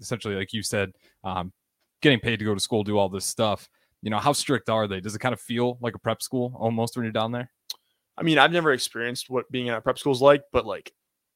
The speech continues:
Speaker 2: I went to a private, Megan and I both went to a private Christian high school
Speaker 1: Mm-hmm.
Speaker 2: for at least part of our time in high school, and, like, they were extremely strict,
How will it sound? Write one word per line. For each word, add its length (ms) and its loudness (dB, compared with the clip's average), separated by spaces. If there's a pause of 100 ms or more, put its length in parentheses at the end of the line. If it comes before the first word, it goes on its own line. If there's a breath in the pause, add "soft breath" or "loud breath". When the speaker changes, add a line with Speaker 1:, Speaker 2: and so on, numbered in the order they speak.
(160)
Speaker 2:
I 40 0
went 140 0
to 60 6
a 40 6
private, 280 4
Megan 240 4
and 60 2
I 40 2
both 200 2
went 100 -6
to 60 -2
a 60 0
private 300 0
Christian 260 -6
high 140 -2
school 360 -2
Speaker 1:
Mm-hmm. 160 -6
Speaker 2:
for 80 2
at 80 2
least 180 -4
part 180 2
of 60 2
our 80 4
time 240 -2
in 60 -6
high 140 0
school, 340 -2
and, 80 -6
like, 220 -12 (340)
they 120 0
were 100 4
extremely 400 -4
strict, 300 -8